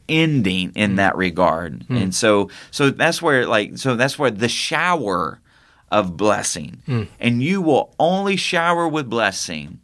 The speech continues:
Speaker 1: that which you love. Which is why, like, when I, I put up the picture of my family, like, I,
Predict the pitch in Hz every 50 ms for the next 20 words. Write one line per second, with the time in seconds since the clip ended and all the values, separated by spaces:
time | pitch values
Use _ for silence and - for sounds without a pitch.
0 | - _ - 85 82 87 107 110 110 82 110 113 101 95 - 104 98 92 87 73
1 | 69 64 - - - - _ _ _ _ _ _ _ _ _ _ _ - 117 135
2 | - 139 131 110 120 139 156 180 190 151 113 101 101 104 101 95 - 110 107 104
3 | 98 107 107 101 95 98 95 - - 131 120 127 123 123 120 110 131 131 127 143
4 | 143 139 143 160 156 143 - 151 151 180 190 165 95 95 98 95 - _ _ _
5 | _ _ _ - 120 120 147 165